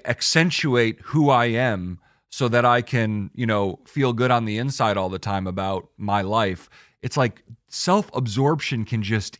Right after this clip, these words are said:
easily creep in. And I,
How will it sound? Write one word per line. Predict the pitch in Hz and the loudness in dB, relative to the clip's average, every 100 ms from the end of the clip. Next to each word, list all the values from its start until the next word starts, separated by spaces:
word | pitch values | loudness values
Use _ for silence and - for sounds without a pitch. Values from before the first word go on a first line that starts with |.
| _ | _
easily | 120 143 170 156 120 110 107 | -8 -2 2 2 2 0 -2
creep | - 123 101 117 | -4 -4 -4 -2
in. | 110 90 85 - - _ _ _ - | -2 -2 -6 -12 -20 _ _ _ -2
And | 107 104 107 107 _ | 0 2 0 -6 _
I, | - | -6